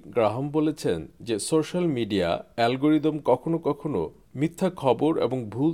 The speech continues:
তথ্য ছড়াতে গুরুত্বপূর্ণ ভূমিকা পালন করতে পারে। সোশ্যাল মিডিয়া প্ল্যাটফর্মগুলো বিজ্ঞাপন পরিবেশনের জন্য তৈরি করা হয়। তারা ব্যবহারকারীর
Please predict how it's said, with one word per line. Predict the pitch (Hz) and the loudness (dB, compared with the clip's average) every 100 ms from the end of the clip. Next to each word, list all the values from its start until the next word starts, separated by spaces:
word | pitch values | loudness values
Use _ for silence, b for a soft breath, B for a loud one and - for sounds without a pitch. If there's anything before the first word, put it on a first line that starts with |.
| - | 0
তথ্য | 107 - 135 | -2 -2 -8
ছড়াতে | - 113 98 101 104 113 | 0 2 2 2 -4 0
গুরুত্বপূর্ণ | 131 135 151 139 151 151 | 0 2 0 0 0 0
ভূমিকা | 135 117 101 98 95 90 - _ - | -2 -4 -2 2 2 2 -4 _ -6
পালন | 107 92 87 | -4 -4 -6
করতে | - - 82 | -12 -8 -6
পারে। | 76 73 69 - - - | -4 -4 -8 -16 -20 -20
সোশ্যাল | - 180 175 202 202 | -4 0 2 2 2
মিডিয়া | 170 135 143 | 2 4 4
প্ল্যাটফর্মগুলো | 139 123 110 - 160 165 165 165 98 - - _ | 4 4 4 4 0 0 2 4 2 0 -8 _
বিজ্ঞাপন | - 127 127 165 165 175 170 | -2 0 6 6 6 2 0
পরিবেশনের | 135 113 113 113 151 147 | 2 4 2 0 -2 0
জন্য | 151 151 151 | 0 2 0
তৈরি | 135 101 90 | 0 0 0
করা | 87 78 | 0 0
হয়। | 71 90 78 - _ - | 0 -2 -8 -8 _ 4
তারা | 120 | 6
ব্যবহারকারীর | 107 117 131 160 175 170 143 110 | 6 4 6 4 2 2 2 2